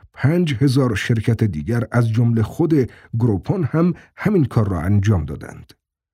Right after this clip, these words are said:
این شرکت آمریکایی حتی با همکاری با یک پورتال اینترنتی پیشرو در چین خود را به عنوان یک نرم افزار کاربردی بزرگ برای کارهای محلی عرضه کرد.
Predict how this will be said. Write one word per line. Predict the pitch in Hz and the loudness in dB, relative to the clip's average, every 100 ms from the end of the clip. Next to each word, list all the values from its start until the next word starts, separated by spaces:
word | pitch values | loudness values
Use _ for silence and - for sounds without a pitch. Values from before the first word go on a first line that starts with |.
| _ | _
این | 143 208 | -2 -2
شرکت | - 185 147 156 170 | -2 -2 -2 -2 0
آمریکایی | 127 131 120 - 127 143 | 0 0 0 0 2 2
حتی | 147 - 165 165 - - - | -2 -2 -2 -2 -6 -10 -2
با | 127 | 0
همکاری | 110 123 120 - 135 | 0 0 -2 0 0
با | 151 131 | 2 2
یک | 131 147 - | 2 0 -2
پورتال | - 127 113 143 147 - | -2 -2 0 0 0 0
اینترنتی | 127 113 110 113 107 127 | 0 0 0 0 0 0
پیشرو | 120 - 110 - - 156 | 0 -2 -6 -6 -2 0
در | 135 120 - | 2 -2 -2
چین | - 151 156 - _ _ | 0 2 0 -4 _ _
خود | - 139 | -2 0
را | 165 | 2
به | 147 | 0
عنوان | 151 127 117 151 | 0 0 2 0
یک | 156 156 - - - _ | 0 -2 -4 -14 -20 _
نرم | 123 123 120 120 | 2 2 2 2
افزار | 113 113 110 143 175 165 | 0 -2 -2 0 0 -4
کاربردی | - 127 113 107 95 101 131 131 | 0 0 2 -2 -4 -4 0 0
بزرگ | 117 120 104 165 175 165 - _ - | 2 0 2 0 -2 -8 -12 _ -2
برای | 127 175 170 | 0 0 -2
کارهای | - 123 104 127 123 | 0 -2 -2 0 2
محلی | 113 107 98 113 180 | 2 0 0 -4 -4
عرضه | 127 117 113 | 0 0 0
کرد. | 110 90 - | -4 -10 -14